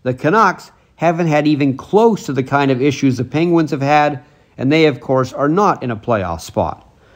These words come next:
The Penguins have been scoring by committee, with Crosby only playing six games so far this season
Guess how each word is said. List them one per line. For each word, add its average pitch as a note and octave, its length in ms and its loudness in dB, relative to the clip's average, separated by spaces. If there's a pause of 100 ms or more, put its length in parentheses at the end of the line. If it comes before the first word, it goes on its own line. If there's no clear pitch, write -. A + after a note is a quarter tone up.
(240)
The C#3+ 80 -6
Penguins C4+ 480 2
have F3 160 2
been D3+ 140 0
scoring F3+ 520 0
by C3+ 200 2
committee, C#3 480 -2
with A2 200 -8
Crosby D#3 480 2
only C3+ 220 0
playing B2+ 380 -2
six - 320 -6
games B2+ 340 0
so B2+ 140 2
far B2 280 2
this A#2 240 -4
season C3 480 -2